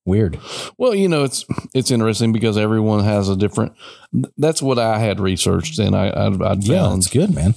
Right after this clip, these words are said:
Speaker 2: But, uh, there are, I mean, everyone's got
Speaker 1: Oh, no, it's, it's in here. I'm sorry.
Speaker 2: Oh, you
Speaker 1: I was
Speaker 2: have it?
Speaker 1: looking at the wrong list. Yeah. My bad.
Speaker 2: <laughs> Okay.
Speaker 1: My bad. I'm sorry.
Speaker 2: No, it's all good. Um, it, why did God mention these three?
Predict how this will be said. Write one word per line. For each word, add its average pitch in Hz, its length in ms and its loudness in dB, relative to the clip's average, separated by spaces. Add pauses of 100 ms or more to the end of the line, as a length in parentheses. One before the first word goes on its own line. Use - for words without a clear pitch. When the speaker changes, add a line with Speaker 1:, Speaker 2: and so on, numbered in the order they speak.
(280)
Speaker 2:
But, 110 380 0
uh, 95 280 0
there 107 420 0
are, 98 540 0 (180)
I 120 40 0
mean, 110 180 2
everyone's 104 540 0
got 101 420 -2 (320)
Speaker 1:
Oh, 185 100 0
no, 185 240 0
it's, 151 340 -2
it's 156 200 -2
in 107 100 0
here. 92 180 2
I'm 127 140 2
sorry. 80 400 0 (160)
Speaker 2:
Oh, 139 80 -2
you 117 100 0
Speaker 1:
I 110 40 2
was 110 80 2
Speaker 2:
have 110 60 0
it? - 20 2
Speaker 1:
looking 95 160 -2
at 76 80 -2
the 78 80 0
wrong 71 180 -2
list. 69 260 -2 (140)
Yeah. - 120 -4 (240)
My - 100 0
bad. - 180 -6
Speaker 2:
<laughs> - 40 -4
Okay. 170 320 -2
Speaker 1:
My 170 140 0
bad. 208 400 0
I'm 131 140 0
sorry. 123 420 0
Speaker 2:
No, 123 380 0
it's 113 120 -4
all 110 160 0
good. 107 360 -2 (680)
Um, 117 440 0 (640)
it, 139 240 -6
why 143 300 2
did 135 180 -4
God 127 220 0
mention 120 440 0
these 95 320 0
three? 92 360 0